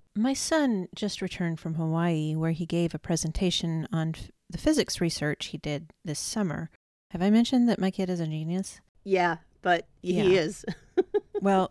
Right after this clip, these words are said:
Speaker 1: smart guy that he is, he knew to get some Kona coffee for his dad and tea for his mom. And so he picked up a
Speaker 2: Good
Speaker 1: passion
Speaker 2: boy.
Speaker 1: fruit iced tea from the Tea Chest Hawaii, which I brewed a couple of days ago, and it's so good.
Speaker 2: Ooh.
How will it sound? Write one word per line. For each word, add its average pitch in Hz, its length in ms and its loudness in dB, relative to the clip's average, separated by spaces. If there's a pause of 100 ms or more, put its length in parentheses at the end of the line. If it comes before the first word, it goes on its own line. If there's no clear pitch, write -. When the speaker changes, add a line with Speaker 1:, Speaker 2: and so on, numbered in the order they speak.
Speaker 1:
smart 269 340 -2
guy 233 200 2
that 202 200 2
he 185 160 0
is, 156 280 0
he 180 140 -2
knew 190 180 4
to 185 60 0
get 180 220 -2
some 160 180 -6
Kona 180 280 0
coffee 165 420 -4
for - 180 -8
his 160 200 -6
dad 170 440 -2
and 165 200 -10
tea 196 220 -2
for 180 160 -4
his 165 200 -10
mom. 160 340 -8 (920)
And 190 100 2
so 190 140 8
he 180 120 4
picked 185 260 0
up 156 80 2
a 160 80 4
Speaker 2:
Good 165 80 2
Speaker 1:
passion 160 340 4
Speaker 2:
boy. 156 100 -2
Speaker 1:
fruit 147 240 0
iced 220 240 2
tea 160 320 0
from 175 220 -2
the 156 80 -2
Tea - 240 -2
Chest - 380 -2
Hawaii, 175 560 2 (120)
which - 160 -2
I 170 80 0
brewed 170 240 -2
a 170 60 -4
couple 156 280 -8
of 151 100 -6
days 226 220 0
ago, 151 360 -2 (420)
and 170 120 -4
it's - 180 -2
so 160 680 6
good. 160 420 0
Speaker 2:
Ooh. 190 420 -8